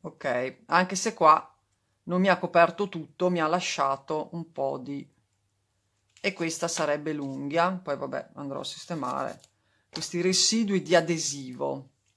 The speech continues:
Mm. Naturalmente si accettano consigli su come fare meglio questa lavorazione,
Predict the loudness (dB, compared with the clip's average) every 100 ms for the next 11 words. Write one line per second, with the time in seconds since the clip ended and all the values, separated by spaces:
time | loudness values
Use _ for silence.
0 | _ _ _ _ _ _ _ _ _ _
1 | _ _ _ _ _ _ _ _ _ _
2 | _ _ _ -16 -14 -14 _ _ _ _
3 | _ _ _ _ _ _ _ _ _ _
4 | _ _ _ _ _ _ _ _ _ _
5 | _ _ _ _ _ _ _ _ _ _
6 | -20 -20 _ _ _ _ _ _ _ _
7 | _ _ _ _ -16 -6 0 2 2 0
8 | 0 -2 -4 -4 0 0 0 -4 -4 -8
9 | -8 -6 -6 -8 -10 -6 -4 2 2 2
10 | -2 -4 -6 -6 -4 -4 -4 -8 -8 -10
11 | -8 -8 -10 -12